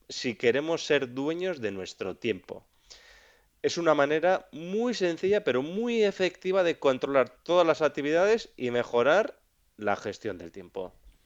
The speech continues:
Luego, una idea es que en la agenda no solo registres las tareas relacionadas con tu trabajo. O sea, para que sea realmente útil la agenda, pues deberías incluir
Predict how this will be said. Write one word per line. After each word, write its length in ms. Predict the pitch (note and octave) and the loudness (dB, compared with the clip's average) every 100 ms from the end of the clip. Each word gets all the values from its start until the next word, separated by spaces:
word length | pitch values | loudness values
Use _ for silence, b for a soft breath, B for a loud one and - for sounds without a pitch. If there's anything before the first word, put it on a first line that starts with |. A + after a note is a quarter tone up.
| b b b b b b b b - | b b b b b b b b -20
Luego, 520 | - A#2 C3 F3 - - | -2 2 4 2 0 -6
una 220 | A2 A#2+ | 0 2
idea 180 | A#2+ D3 | 2 0
es 100 | - | -2
que 100 | A2+ | -6
en 100 | G2 | -4
la 80 | |
agenda 500 | F#2 B2+ B2 B2+ E3+ - | -4 -4 -4 -4 -6 -8
no 180 | A2 G#2+ | -10 -6
solo 240 | C#3 C#3 | 0 2
registres 560 | A#2 G#2 A2 - G#2 G#2 | 2 0 -4 -4 -2 0
las 200 | G2+ - | -2 0
tareas 300 | G2+ G2 F#2+ | 0 0 -2
relacionadas 480 | F#2+ F#2+ F#2+ F#2+ | -4 -4 -6 -8
con 180 | - G2 | -8 -12
tu 120 | G2 | -10
trabajo. 520 | F2+ F#2 C3 - - - _ _ | -4 0 0 -2 -10 -18 _ _
O 20 | |
sea, 180 | G#2 - | -16 -10
para 360 | F2+ F2 F2+ | -8 -6 -6
que 140 | - F#2+ | -8 -6
sea 180 | A2 | -4
realmente 500 | G#2 B2 B2 B2 B2 | 0 0 0 -4 -6
útil 240 | B2+ A#2+ B2+ | -6 -4 0
la 80 | A#2+ | 0
agenda, 380 | - D3 F#3 | 0 -2 -2
pues 120 | C#3+ F2+ | -4 -4
deberías 460 | F#2 F2+ G2 - | -4 -4 -4 -6
incluir 560 | A#2+ - A2+ B2 D#3 | -8 -8 -4 -2 -4